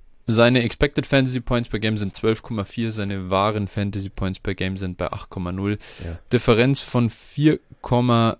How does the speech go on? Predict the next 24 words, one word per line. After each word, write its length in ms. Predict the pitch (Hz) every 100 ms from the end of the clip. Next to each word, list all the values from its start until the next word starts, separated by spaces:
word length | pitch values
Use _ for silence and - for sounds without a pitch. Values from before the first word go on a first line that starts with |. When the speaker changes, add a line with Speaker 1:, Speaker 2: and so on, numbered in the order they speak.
| _
Speaker 1:
vier 640 | - - - 131 131 131 -
ist 380 | 113 - - 123
mit 160 | 107
Sicherheit 360 | 113 110 107 101
ziemlich 340 | - 147 135 -
hoch. 300 | 127 - -
Also, 380 | 104 104 104 101
äh, 280 | - 104 98
weiß 260 | 104 117 -
nicht, 120 | 107
ob's 220 | 98 -
jetzt 180 | 107 -
die 80 | 107
Nummer 240 | 101 101
eins 200 | 113 123
ist, 140 | 123 -
kann 140 | 104
ich 100 | 101
nicht 160 | 98 -
sagen. 320 | 98 104 104
Aber 160 | - 98
Speaker 2:
Nee, 100 | 90
okay. 120 |
Speaker 1:
ja, 100 | 90